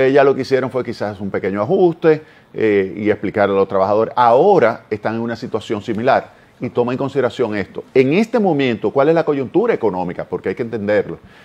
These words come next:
La coyuntura económica es una clara desaceleración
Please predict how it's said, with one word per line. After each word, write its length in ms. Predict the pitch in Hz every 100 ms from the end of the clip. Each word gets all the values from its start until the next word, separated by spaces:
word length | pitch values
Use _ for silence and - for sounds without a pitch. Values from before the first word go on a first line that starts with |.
| -
La 80 | -
coyuntura 380 | 120 127 120 156
económica 560 | 165 151 151 147 135 127
es 200 | 131 131
una 340 | 135 131 127
clara 340 | 123 123 139
desaceleración 1000 | 127 135 127 - 110 98 - 131 131 156